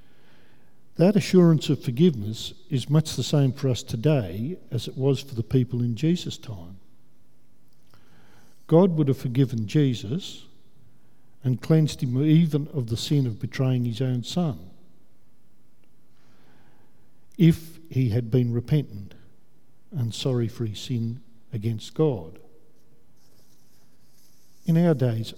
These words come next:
even Mal-, Ivan Milat would have been forgiven if he was truly sorry for the evil things he'd done. People as wicked as Hitler, Hus-, Saddam Hussein,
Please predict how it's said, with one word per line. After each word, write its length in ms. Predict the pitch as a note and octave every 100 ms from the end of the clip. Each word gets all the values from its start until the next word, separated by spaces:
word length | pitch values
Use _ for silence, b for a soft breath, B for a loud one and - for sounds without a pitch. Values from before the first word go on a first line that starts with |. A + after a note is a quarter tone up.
| -
even 320 | D#3 C#3+ C3
Mal-, 200 | C3 D3+
Ivan 360 | D#3 D3+ C#3 C3
Milat 400 | B2 C#3+ F#3 -
would 140 | A#2
have 120 | A2 G#2
been 200 | G#2 G2
forgiven 520 | - - F2+ - - - - - - -
if 140 | B2+
he 80 | C3
was 140 | G#2+
truly 380 | - - A#2+ G#2+
sorry 380 | G#2 C#3+ A#2+ A2
for 180 | - B2
the 100 | A#2
evil 320 | B2 A#2+ A2+
things 300 | - A2+ G2+
he'd 180 | G#2 G2+
done. 340 | B2 G#2 G2+ - - - - b b b b b b b b b b -
People 340 | F#3+ F#3+ D3+
as 140 | C3+
wicked 320 | - D3+ - B2+
as 280 | A2+ - -
Hitler, 420 | - G3 G3 - - - - - - - - - -
Hus-, 220 | C3+ -
Saddam 760 | E3 C#3 D3 C3+ - D#3 C#3+
Hussein, 680 | A#2+ A2+ E3 E3 C#3 F2+ -